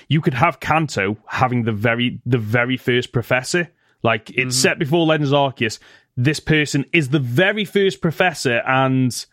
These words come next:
Speaker 1: there's never been anyone like this with this in terms of Pokemon knowledge, but also, okay, how we, do we apply that Pokemon knowledge to build technology in the future?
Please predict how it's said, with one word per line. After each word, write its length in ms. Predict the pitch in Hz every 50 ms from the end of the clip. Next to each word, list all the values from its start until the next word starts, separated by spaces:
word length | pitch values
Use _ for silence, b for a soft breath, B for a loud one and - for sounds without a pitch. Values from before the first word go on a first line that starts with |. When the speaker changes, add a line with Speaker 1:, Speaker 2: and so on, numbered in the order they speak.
| _ -
Speaker 1:
there's 140 | 131 123 120
never 260 | 139 147 151 160 170
been 180 | 151 170 156 - - 143
anyone 340 | 143 151 151 143 151 143
like 300 | 139 139 143 147 139 -
this 160 | - 117 - -
with 120 | 120 107
this 200 | 120 117 - -
in 100 | 123 113
terms 380 | - - 135 127 123 123 110 123
of 220 | 120 117 104 - B B B B B B B B B _ _ _ - -
Pokemon 540 | 156 160 147 - 147 151 151 143 139 135
knowledge, 440 | 135 139 143 143 139 135 131 123 -
but 100 | - -
also, 360 | - 139 143 131 - 143 127 117
okay, 200 | 120 - 131 123
how 180 | - - - 147
we, 160 | 139 135 135
do 160 | 113 - 143
we 160 | 131 131 135
apply 360 | 127 117 - - 135 135 131 127
that 160 | 120 - -
Pokemon 320 | 135 135 123 - 123 120
knowledge 300 | 123 123 123 120 117 -
to 80 | - 120
build 520 | 107 110 113 120 123 127 123 120 117 107 -
technology 640 | - 127 - - 127 123 123 120 120 110 - 127 120
in 60 | 113
the 80 | 110 104
future? 520 | - - 147 - - - - - 92 69